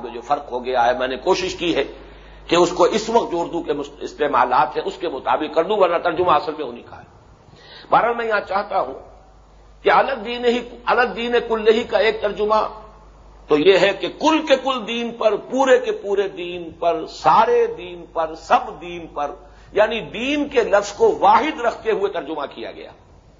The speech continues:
اور ایک ترجمہ جو اب زیادہ عام ہو گیا ہے وہ تمام ادیان پر۔ شاہ عبد القادر رحمۃ اللہ علیہ نے سورہ توبہ اور سورہ فتح دونوں جگہ پر تو ہر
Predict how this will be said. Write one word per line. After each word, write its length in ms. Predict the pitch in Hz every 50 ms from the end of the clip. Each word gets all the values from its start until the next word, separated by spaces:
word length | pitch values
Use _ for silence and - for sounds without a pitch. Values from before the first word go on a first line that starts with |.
| _ _ - - - - - -
اور 160 | - - 160 156
ایک 300 | 175 240 269 - - -
ترجمہ 320 | 233 208 196 214 214 233 247 247 202
جو 80 | 226 220 -
اب 180 | - 269 302 302 277 233
زیادہ 240 | 240 226 220 208 220
عام 260 | 185 185 196 202 185
ہو 180 | 160 165 170 165
گیا 200 | 180 180 170 190
ہے 60 | 202
وہ 100 | 196 190
تمام 400 | - 180 170 170 170 180 180 165
ادیان 420 | 156 135 135 131 123 113 107 113 -
پر۔ 80 | - - - - - - - - - - _ _ _ _ _ _ _ _ _ - - - _ - _ _ _ - _ - - - - - - -
شاہ 240 | - - 202 220 233
عبد 100 | 226 233
القادر 440 | 233 208 - 196 208 233 - 277 254
رحمۃ 280 | 240 226 220 220 220 190
اللہ 160 | 190 185 185
علیہ 300 | 175 170 170 175 170 165
نے 140 | 175 190 196
سورہ 360 | - - 190 208 226 220 208 - -
توبہ 280 | 175 185 196 190 208 214
اور 140 | 214 202 185 - -
سورہ 220 | 170 196 185 170
فتح 280 | - - - 170 - 131 120 - - - - - - - - - - _ - _ -
دونوں 480 | 110 120 143 254 277 294 294 277 247
جگہ 320 | 185 165 165 160 170 160 139
پر 200 | - 143 143 139
تو 440 | - - 135 131 131 - - - - - - - _ _ _ - - -
ہر 120 | 254 294